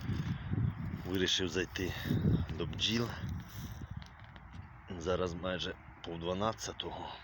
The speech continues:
Друге листопада у нас дві тисячі двадцять другого року, забув сказати. Ну, ось літають потроху. Деякі вулики облітуються потроху.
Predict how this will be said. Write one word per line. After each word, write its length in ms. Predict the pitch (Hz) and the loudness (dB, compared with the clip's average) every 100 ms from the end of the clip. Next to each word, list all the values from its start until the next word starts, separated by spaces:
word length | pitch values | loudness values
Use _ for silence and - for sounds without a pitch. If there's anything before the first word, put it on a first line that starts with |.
| - - - - | -14 -12 -12 -6
Друге 300 | 95 92 87 | -2 0 0
листопада 500 | 85 - 127 95 87 | -2 0 0 2 2
у 40 | |
нас 240 | 90 90 87 | 0 -2 -4
дві 160 | 80 | -6
тисячі 280 | 80 80 80 | -4 -4 -2
двадцять 320 | 80 - 87 | -4 -4 -4
другого 240 | 90 104 101 | 0 4 4
року, 360 | 131 - 85 - - - 76 | 2 -2 -8 -8 -12 -12 -8
забув 300 | 78 76 - | -6 -4 -6
сказати. 480 | - 76 160 156 - - - - - - - - - - - - - - | -8 -4 -4 -6 -12 -14 -12 -12 -12 -14 -16 -16 -16 -18 -16 -14 -8 -6
Ну, 80 | |
ось 180 | 135 - | -6 -2
літають 520 | 123 135 120 120 107 - | 0 6 8 8 6 -2
потроху. 500 | 92 - 82 - - - - - - - - - - - - - - - - - - - - - - - | -6 -6 -8 -8 -10 -10 -12 -16 -16 -16 -20 -20 -18 -18 -18 -18 -18 -20 -20 -20 -20 -20 -18 -18 -18 -12
Деякі 480 | - 92 78 76 80 | -4 0 0 -2 -4
вулики 480 | 82 117 95 - - - - - - - - - - - - - - - - - - - - - - - - - - - - - - - | -4 -2 -2 -4 -10 -10 -14 -16 -20 -20 -20 -20 -20 -20 -20 -20 -20 -20 -20 -20 -20 -18 -18 -12 -6 -4 -6 -10 -14 -16 -18 -18 -16 -12
облітуються 600 | 78 95 - 87 - 87 | -8 -8 -6 -6 -4 -6
потроху. 580 | - 82 80 82 - | -4 -6 -2 -4 -4